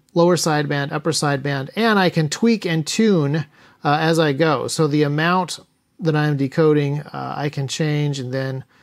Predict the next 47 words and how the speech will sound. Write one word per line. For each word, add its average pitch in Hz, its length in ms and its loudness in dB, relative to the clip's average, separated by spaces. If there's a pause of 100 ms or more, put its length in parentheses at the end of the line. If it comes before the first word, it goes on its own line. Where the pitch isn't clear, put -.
(360)
the, 139 260 2
um, 117 380 -2 (560)
the 143 200 -4
squelch, 156 600 2
I 147 100 0
can 143 140 -2
adjust 135 280 -4
the 131 80 -10
squelch. 131 460 -4
Couldn't 135 180 -6
remember 127 260 -6
how 120 100 -8
to 117 80 -8
do 120 160 -10
that 117 280 -10
at 117 140 -16
the, 120 200 -14 (420)
at 143 100 0
the 131 80 -4
time. 135 380 -4 (240)
So - 140 -2
now 202 200 4
I'm 180 160 4
listening 175 420 4 (600)
below 214 300 8
the 190 100 6
noise 180 280 6
floor. 165 440 4 (840)
Now 196 160 -2
squelch 196 380 -2
is 208 140 2
above 220 340 0
the 147 80 0
noise 120 300 -4
floor. - 380 -10
So 160 160 2
it's 147 100 0
very 190 320 2
simple 170 420 2
and, 143 240 -2
and 143 240 -6
intuitive 143 520 2
to 151 100 -4
do 139 240 0
with 127 320 -4
touch 151 260 -6
interface. 147 540 -4